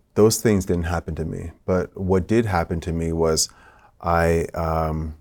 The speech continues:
I lost myself, like, where I would look at myself in the mirror and not really recognize who I was or the things that I was doing, um, how I was behaving, how I was treating other people. Um, I, I, uh,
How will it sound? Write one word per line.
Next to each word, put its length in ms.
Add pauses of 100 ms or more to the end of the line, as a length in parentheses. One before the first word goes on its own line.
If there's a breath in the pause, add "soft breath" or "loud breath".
(1080)
I 100
lost 420
myself, 600 (760)
like, 160
where 120
I 20
would 160
look 180
at 60
myself 420
in 60
the 60
mirror 260
and 120
not 180
really 200
recognize 640
who 140
I 80
was 480
or 40
the 80
things 300
that 100
I 60
was 200
doing, 480 (540 soft breath)
um, 200
how 220
I 60
was 140
behaving, 640
how 180
I 20
was 200
treating 440
other 120
people. 520 (760 soft breath)
Um, 720 (680 soft breath)
I, 680
I, 460 (260)
uh, 480